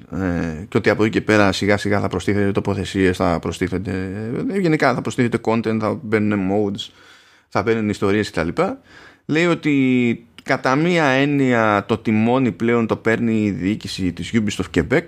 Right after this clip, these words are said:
που είχε κανονίσει το, το Odyssey, το οποίο, ε,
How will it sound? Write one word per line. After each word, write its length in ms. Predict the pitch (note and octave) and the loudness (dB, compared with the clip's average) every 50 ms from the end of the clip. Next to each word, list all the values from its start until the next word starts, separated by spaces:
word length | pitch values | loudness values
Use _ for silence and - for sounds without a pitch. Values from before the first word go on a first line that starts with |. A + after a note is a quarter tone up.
| - - - _ _ _ | -8 -20 -20 _ _ _
που 380 | - - A2 G2+ G2+ G2+ G2 G2 | -8 -4 -2 0 0 0 0 0
είχε 640 | G2+ G#2+ A2+ - A#2 A2+ A2+ G#2+ G#2 G#2 G2+ G2+ G2 | 0 -2 -2 0 0 2 2 2 2 2 2 0 0
κανονίσει 640 | F#2 - G2+ G2 G2 G2 G2+ G#2 A2+ A#2 - - G#2 | 0 0 0 2 2 2 2 0 0 -2 -4 -6 -4
το, 640 | - G#2+ G#2 G2 F#2+ F#2 F#2 F#2 F2 F2 F2 E2+ F2 F2+ F#2 F2+ - F2+ F#2+ G#2+ A2+ G#2+ - | 0 2 2 4 4 2 2 2 0 0 0 -2 -2 -4 -6 -6 -8 -10 -12 -14 -16 -18 -12
το 240 | - - A#2 A#2+ A#2 | -4 0 0 0 0
Odyssey, 260 | F#2+ F#2 - - B2+ - - - _ _ _ _ _ _ _ _ _ _ _ - - - - - - _ _ _ _ | 0 -2 -2 -2 -2 -2 -4 -8 _ _ _ _ _ _ _ _ _ _ _ -20 -20 -20 -20 -20 -20 _ _ _ _
το 180 | - - B2 A#2 | -4 0 2 2
οποίο, 440 | A#2+ - - C#3 C3+ C3+ C3+ C3+ - - _ | 2 0 0 2 2 2 0 -2 -6 -20 _
ε, 380 | - B2 A#2+ A#2 B2 B2+ B2 | -6 -4 -2 0 2 2 2